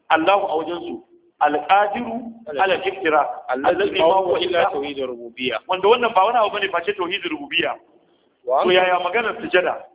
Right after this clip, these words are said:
Speaker 1: Ba su yi bayani cewa sujada al-, Allah kawai ake wa sujada ba. Ko ba, ko ba gane ba?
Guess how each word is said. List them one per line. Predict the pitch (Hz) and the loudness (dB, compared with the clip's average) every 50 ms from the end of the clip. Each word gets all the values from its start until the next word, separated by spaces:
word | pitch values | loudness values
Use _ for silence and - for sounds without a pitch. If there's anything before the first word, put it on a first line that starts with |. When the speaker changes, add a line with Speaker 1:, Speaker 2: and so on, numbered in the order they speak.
| _ _ _ _ _ _ _ _ _ _ _ - | _ _ _ _ _ _ _ _ _ _ _ -12
Speaker 1:
Ba | 160 | -12
su | 160 | -10
yi | 175 185 180 | -8 -6 2
bayani | 170 180 202 226 214 - - - | 2 2 2 2 -2 -4 -6 0
cewa | 196 180 175 175 175 | 2 2 2 2 0
sujada | 175 - - 202 202 180 160 - | -6 -2 0 0 2 2 2 2
al-, | 180 185 180 - | 2 -2 -2 2
Allah | 190 196 185 165 | 2 2 2 2
kawai | - - 175 165 | 2 2 0 0
ake | - 165 156 | 0 -2 -6
wa | 143 | -8
sujada | - - 131 160 160 143 127 | -8 -6 -6 -4 -4 -4 -4
ba. | 117 113 - - _ _ _ _ _ _ _ _ _ _ _ _ _ _ _ _ _ _ _ _ _ _ _ _ _ _ _ - | -6 -10 -12 -16 _ _ _ _ _ _ _ _ _ _ _ _ _ _ _ _ _ _ _ _ _ _ _ _ _ _ _ 0
Ko | 190 | 2
ba, | 196 190 | 2 2
ko | 190 - 190 | 2 0 -2
ba | 185 170 | 0 0
gane | 165 170 156 156 | 0 0 -2 -2
ba? | 147 139 127 | -4 -4 -6